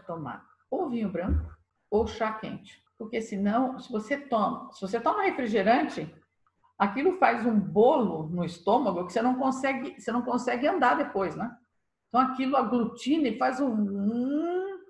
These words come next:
não dá certo. Então, ou você toma chá, se você não, não toma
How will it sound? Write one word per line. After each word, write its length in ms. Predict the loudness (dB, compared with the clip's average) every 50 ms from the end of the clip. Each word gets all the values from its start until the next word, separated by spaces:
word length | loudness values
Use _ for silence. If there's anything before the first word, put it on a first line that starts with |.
| _ _ _
não 220 | -4 -2 -2 0
dá 160 | 0 0 2 2
certo. 320 | 2 0 0 -2 -8 -14 _ _ _
Então, 520 | -4 -4 -2 0 2 2 2 0 -2 -6 -12 -10 -4
ou 140 | 0 0 2
você 280 | 2 0 0 -2 -6 -6
toma 320 | -4 -4 -2 -2 -2 -6
chá, 560 | -6 -8 -4 -2 0 0 0 -2 -6 -10 -18 -20 _
se 80 | -20 -12
você 560 | -10 -10 -10 -10 -10 -10 -8 -6 -6 -8 -8 -8
não, 140 | -10 -10
não 340 | -12 -12 -12 -12 -10 -10 -12
toma 500 | -8 -6 -6 -4 -4 -4 -6 -6 -8 -12